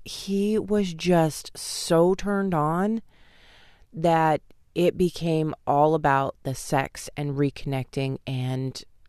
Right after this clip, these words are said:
telling the stories and making it that much hotter for him, which made it that much hotter for me.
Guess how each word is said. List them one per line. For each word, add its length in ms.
telling 480
the 80
stories 840
and 480
making 520
it 160
that 160
much 180
hotter 380
for 260
him, 560
which 340
made 200
it 160
that 200
much 180
hotter 300
for 200
me. 400